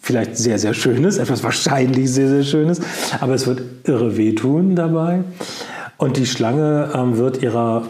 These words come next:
Arme und Beine, die sie vorher hatte, beraubt und muss nur noch auf den Boden kriechen. Und dann kommt, müssen, werden sie rausgeschmissen. Die werden also richtig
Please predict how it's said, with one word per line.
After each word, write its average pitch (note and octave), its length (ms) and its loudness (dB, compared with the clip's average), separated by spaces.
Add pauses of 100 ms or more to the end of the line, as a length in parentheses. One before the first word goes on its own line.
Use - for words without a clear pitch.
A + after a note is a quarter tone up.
(180)
Arme A#2+ 280 -2
und A2 180 -4
Beine, D3 500 -2 (100)
die G#2 80 -2
sie G2+ 120 -2
vorher F2+ 380 -4
hatte, F3 360 0 (340)
beraubt C#3 580 -2
und A2+ 160 -2
muss G#2+ 180 -2
nur G#2 140 -2
noch G#2+ 160 -2
auf G2+ 140 -8
den G#2 100 -6
Boden F2+ 300 -8
kriechen. F#2+ 440 -12 (420)
Und A#2+ 140 -2
dann D3+ 180 0
kommt, C3+ 200 -2
müssen, C3 340 0
werden C3+ 160 0
sie D3+ 80 0
rausgeschmissen. - 760 -8
Die G2+ 60 -6
werden G#2+ 140 -2
also G#2+ 160 -4
richtig A#2+ 360 -4